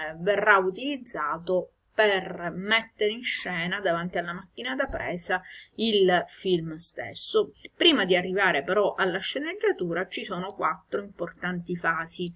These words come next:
eh, del, del film stesso, e sono il soggetto, che è appunto quella piccola, ehm, riduzione in poche righe della storia stessa, che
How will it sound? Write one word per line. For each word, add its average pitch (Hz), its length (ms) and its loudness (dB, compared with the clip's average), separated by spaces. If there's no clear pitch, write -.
eh, 170 300 -2
del, 165 800 2
del 160 160 -6
film 165 360 -6
stesso, - 800 -8
e 269 80 0
sono 165 600 -10
il 190 140 0
soggetto, 202 1080 4
che 180 100 2
è 165 40 4
appunto 190 540 0
quella 180 340 4
piccola, 180 840 2
ehm, 151 1300 -4
riduzione 208 920 4
in 180 180 -2
poche 208 360 2
righe 185 800 4
della 175 460 4
storia 196 480 0
stessa, 302 720 -2
che 202 180 -2